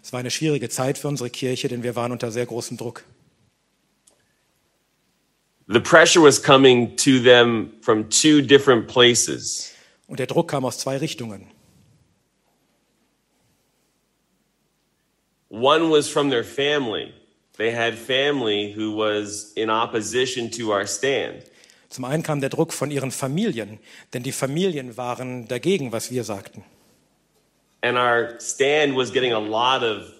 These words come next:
Speaker 2: public visibility.
Speaker 1: Und unsere, unsere Stellung dazu war sehr sichtbar in der Gesellschaft.
Speaker 2: But there was also pressure from employers,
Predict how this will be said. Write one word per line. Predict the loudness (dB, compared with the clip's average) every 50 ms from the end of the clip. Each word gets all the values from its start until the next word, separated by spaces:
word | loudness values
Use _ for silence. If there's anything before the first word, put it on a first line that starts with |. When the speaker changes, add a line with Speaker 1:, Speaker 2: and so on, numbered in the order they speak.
| _ _ _
Speaker 2:
public | -10 -4 -2 -2 -2 0 -2 -2 -2 -2 -4
visibility. | -6 -6 -6 -6 -2 -2 -2 0 0 -2 -4 -6 -10 -12 -16 -20 -20 -20 _ _ _ _ _ -20 -20 -20 -20 -20 -20 -20
Speaker 1:
Und | -12 -12 -10 -8 -6
unsere, | -6 -6 -2 -2 -2 0 2 2 2 2 2 0 -2 -6 -16 -20 -20 _ _
unsere | -6 -4 -2 2 2 2 2
Stellung | 2 4 2 2 4 2 2
dazu | 2 0 0 0 -4 -2 0 0 0 0 -2 -6
war | -10 -2 0 2 4 4 2 2
sehr | 2 2 2 2
sichtbar | 2 0 -2 -4 -4 -8 -8 -6 -6 -6 -6 -6 -10 -12
in | -12 -8
der | -8 -8
Gesellschaft. | -8 -8 -8 -8 -8 -8 -8 -8 -8 -10 -12 -20 _ _ _ _ _ _ _ _ _ _ _ _ _ _ _ _ _ _ _ _ _ _ _ _ _ _ _ _ _ _ _ _ _ -20 -16 _
Speaker 2:
But | -2 2
there | 4 4
was | 4 4 4
also | 2 4 4 2 2 0 -2 -2
pressure | -2 -2 -4 -4 -4 -2 -4 -6 -6
from | -4 -4 -4 -2 -2
employers, | -4 -6 -8 -10 -16 -10 -2 0 2 2 4 2 0 -4 -4 -8 -12 -14 -14 -14 -16 -18